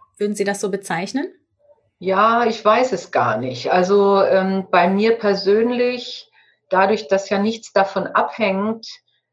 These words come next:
Speaker 2: ähm, ist es auch das, was wir aber im Beruf auch bräuchten,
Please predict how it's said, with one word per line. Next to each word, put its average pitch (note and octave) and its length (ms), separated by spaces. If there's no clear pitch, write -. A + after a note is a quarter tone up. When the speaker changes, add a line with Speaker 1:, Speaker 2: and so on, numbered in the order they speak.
Speaker 2:
ähm, F#3+ 720
ist G#3 220
es - 160
auch G3 180
das, G#3+ 320
was G3+ 220
wir F#3 120
aber F#3+ 140
im F#3+ 100
Beruf G3 260
auch C#4 280
bräuchten, G3 720